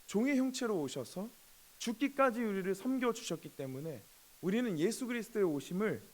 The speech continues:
기념하는 것입니다. 종이 되신 예수님,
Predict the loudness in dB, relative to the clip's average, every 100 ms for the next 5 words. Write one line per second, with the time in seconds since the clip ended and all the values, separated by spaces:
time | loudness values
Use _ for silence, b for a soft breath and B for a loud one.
0 | -20 -4 0 2 2 -2 -4 -6 -8 -10
1 | -12 -16 -20 -20 -20 -20 -20 -20 -20 -20
2 | -20 -8 2 4 4 2 0 0 -2 -4
3 | -6 -8